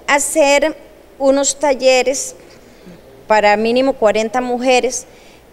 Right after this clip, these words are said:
pero que el producto final sea expuesto el Día Internacional de las Mujeres también y se mantengan ahí unos quince días la exposición, pero queremos dar el taller, impartir el taller y el producto final se exponga ahí, ¿verdad?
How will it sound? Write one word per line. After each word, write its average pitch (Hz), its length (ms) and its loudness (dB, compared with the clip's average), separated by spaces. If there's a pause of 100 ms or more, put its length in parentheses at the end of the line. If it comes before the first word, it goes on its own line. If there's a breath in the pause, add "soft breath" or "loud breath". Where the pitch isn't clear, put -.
(160)
pero 311 440 0 (960)
que - 80 0
el 233 100 -4
producto 262 520 2
final 277 340 0
sea 262 220 2
expuesto 294 640 -2
el 208 260 -2
Día 233 240 2
Internacional 185 640 -4
de 196 100 -4
las 185 120 -4
Mujeres 175 360 -4
también 180 300 -4
y 247 60 -4
se 202 140 -2
mantengan 185 560 -4
ahí 180 220 0
unos 180 200 -6
quince 175 400 -2
días 165 220 2
la 170 80 0
exposición, 202 760 -2 (400 loud breath)
pero 277 240 2
queremos 262 480 0
dar 254 220 2
el 214 160 0
taller, 185 360 -2
impartir 180 440 -4
el 285 140 -4
taller 294 280 0
y 294 40 2
el 247 100 0
producto 226 400 0
final 233 320 -4
se 202 140 -4
exponga 185 580 -4
ahí, 151 240 -4
¿verdad? 185 380 -2